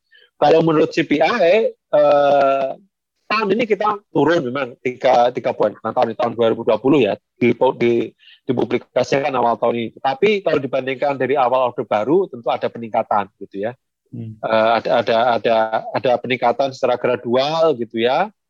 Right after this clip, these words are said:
Speaker 1: Eh, pernah turun sekali tahun dua ribu tujuh, tapi naik terus dan terakhir turun ya tahun dua ribu dua puluh itu, eh, eh, turun tiga poin itu, itu.
Speaker 2: Hmm. Mas,
Speaker 1: Jadi secara umum ada,
Speaker 2: kira-kira
Speaker 1: ada peningkatan ya.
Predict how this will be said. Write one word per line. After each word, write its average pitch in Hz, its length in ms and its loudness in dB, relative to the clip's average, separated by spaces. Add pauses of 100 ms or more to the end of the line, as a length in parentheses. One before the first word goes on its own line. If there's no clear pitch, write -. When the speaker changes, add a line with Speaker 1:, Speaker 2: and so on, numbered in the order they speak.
(320)
Speaker 1:
Eh, 117 340 0
pernah 143 320 -4
turun 160 320 2
sekali 147 320 -2
tahun 131 560 -6
dua 117 160 -2
ribu 117 240 -4
tujuh, 165 560 2
tapi 160 320 -2
naik 151 480 -2
terus 175 320 0
dan 117 240 -4 (560)
terakhir 139 380 -2
turun 151 320 0
ya 120 480 2 (160)
tahun 120 480 -4
dua 117 160 0
ribu 117 80 -14
dua 117 180 0
puluh 180 240 4
itu, 160 320 0
eh, 120 680 2
eh, 113 420 -4 (240)
turun 120 380 -2
tiga 117 180 0
poin 113 300 0
itu, 120 340 -6
itu. 95 320 -14
Speaker 2:
Hmm. 110 240 -14 (920)
Mas, 175 320 -2
Speaker 1:
Jadi 220 320 0
secara 214 160 -2
umum 175 160 2
ada, 240 80 2
Speaker 2:
kira-kira 190 480 2
Speaker 1:
ada 247 160 2
peningkatan 131 560 -10
ya. 113 140 -8